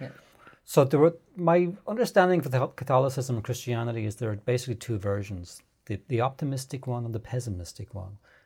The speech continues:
Speaker 2: And the optimistic strain, which is common in the early Christian period, was, "Hooray, Christ has risen, the world can be fixed, this is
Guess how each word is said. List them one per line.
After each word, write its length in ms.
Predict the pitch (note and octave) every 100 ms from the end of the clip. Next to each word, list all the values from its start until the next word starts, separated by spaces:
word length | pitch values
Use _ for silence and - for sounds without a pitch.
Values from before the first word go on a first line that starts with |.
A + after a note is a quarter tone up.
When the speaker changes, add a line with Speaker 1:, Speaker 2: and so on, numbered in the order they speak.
| -
Speaker 2:
And 140 | G#2+ G#2
the 80 |
optimistic 560 | C3+ C3+ B2+ B2 - B2
strain, 400 | - B2 A2 G#2+
which 160 | G2+ G#2+
is 100 | -
common 360 | A#2+ G#2 G2+
in 40 | F#2+
the 140 | G2
early 160 | A#2+ B2
Christian 340 | - G2 G#2
period, 300 | G#2 G2 F2+
was, 180 | G2 F#2+
"Hooray, 360 | - D3 E3 C#3
Christ 320 | C3+ C3 C3
has 100 | A#2+
risen, 420 | C3 C3 A2+ G#2+ - _ -
the 80 | A#2
world 260 | A#2+ A#2+
can 100 | B2+
be 80 | A2+
fixed, 500 | - B2+ C3 - -
this 160 | C3
is 100 | A#2+